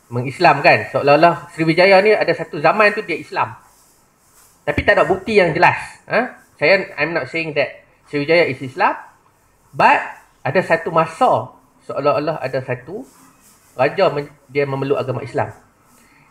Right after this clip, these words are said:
Dalam kajian Cambridge, uh, Amco World, volume lima puluh,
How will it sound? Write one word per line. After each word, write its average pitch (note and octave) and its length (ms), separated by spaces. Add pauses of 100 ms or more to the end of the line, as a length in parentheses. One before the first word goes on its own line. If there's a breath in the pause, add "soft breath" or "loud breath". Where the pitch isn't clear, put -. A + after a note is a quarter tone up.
(240 soft breath)
Dalam C4+ 400
kajian G#3 880
Cambridge, - 640 (420)
uh, - 200
Amco F#3+ 320 (100)
World, B2 320 (300)
volume E3+ 580
lima D#3+ 240
puluh, D3 400